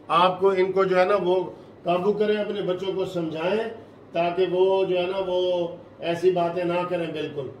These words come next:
ठीक है। पाक फौज ने गिरफ्तारियां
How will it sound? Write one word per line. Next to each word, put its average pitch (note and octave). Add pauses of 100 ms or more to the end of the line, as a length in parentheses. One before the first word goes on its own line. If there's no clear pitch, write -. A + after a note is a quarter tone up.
(140)
ठीक F3
है। B3+ (680)
पाक E3
फौज E3
ने F3
गिरफ्तारियां E3